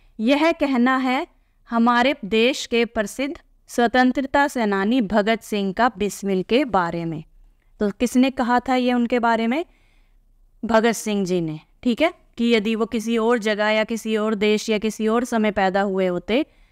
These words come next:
तो सेनाध्यक्ष बनते। राम प्रसाद बिस्मिल का जन्म जब हुआ उस समय भारत पर अंग्रेजों का आधिपत्य था, यानी कि आधिपत्य यानी कि अधिकार, कब्जा,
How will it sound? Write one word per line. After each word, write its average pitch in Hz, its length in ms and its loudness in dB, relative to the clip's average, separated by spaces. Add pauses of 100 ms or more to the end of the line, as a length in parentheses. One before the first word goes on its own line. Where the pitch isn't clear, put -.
(260)
तो 262 80 4
सेनाध्यक्ष 220 880 0
बनते। 151 480 -6 (3250)
राम 277 260 6
प्रसाद 269 400 4
बिस्मिल 247 460 -4
का 247 180 0
जन्म 226 400 -4
जब 240 360 0
हुआ 220 320 0 (300)
उस 359 200 -2
समय 262 320 -2
भारत 226 520 2
पर 226 160 0
अंग्रेजों 220 640 0
का 240 160 0
आधिपत्य 208 760 -2
था, 226 160 -2
यानी 190 340 -2
कि 240 140 0
आधिपत्य 196 600 0
यानी 175 320 0
कि 240 160 -2
अधिकार, 196 640 -2
कब्जा, 175 500 -4